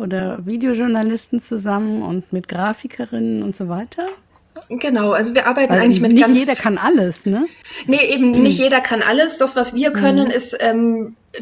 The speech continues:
Speaker 2: das, äh, zu organisieren und in den meisten Fällen den Überblick zu behalten.
Speaker 1: <laughs> Mhm.
Speaker 2: Wir arbeiten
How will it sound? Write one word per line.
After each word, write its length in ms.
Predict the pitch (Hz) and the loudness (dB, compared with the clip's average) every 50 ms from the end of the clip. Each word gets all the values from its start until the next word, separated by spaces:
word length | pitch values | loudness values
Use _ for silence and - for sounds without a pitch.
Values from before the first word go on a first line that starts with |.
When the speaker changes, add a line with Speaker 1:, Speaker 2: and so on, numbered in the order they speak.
| - | 0
Speaker 2:
das, 300 | - 247 - - - - - | 0 0 2 0 -2 -2 0
äh, 200 | - 233 226 226 214 | 0 0 0 0 0
zu 140 | - - - | 0 0 0
organisieren 640 | 226 233 233 233 226 226 220 214 233 269 302 302 277 | 2 2 2 2 2 0 0 0 0 2 2 2 0
und 220 | - 247 254 240 240 | 2 2 0 0 0
in 140 | 233 233 233 | -2 0 0
den 140 | 233 226 220 | 0 0 0
meisten 320 | 226 226 226 - - 233 | -2 -2 -2 -4 -4 -6
Fällen 340 | 240 - - 233 247 240 226 | -8 -2 0 0 2 2 2
den 140 | 226 220 214 | 0 -2 -2
Überblick 520 | 233 277 320 285 285 269 277 277 - - | -2 -4 -4 -4 -2 -4 -6 -6 -6 -8
zu 140 | - - 247 | -6 -6 -4
behalten. 640 | 254 240 - - 233 240 254 240 233 247 277 262 254 - - - | -4 -4 -4 -2 0 4 4 4 6 6 6 4 4 2 -4 -14
Speaker 1:
<laughs> 160 | - - - - | -16 -16 -4 0
Mhm. 200 | 214 202 190 208 | 2 2 4 4
Speaker 2:
Wir 180 | 247 - 214 | 4 4 4
arbeiten 640 | 226 233 214 240 226 226 226 - 214 214 220 220 | 0 2 2 2 2 2 0 -2 -4 -2 -2 -2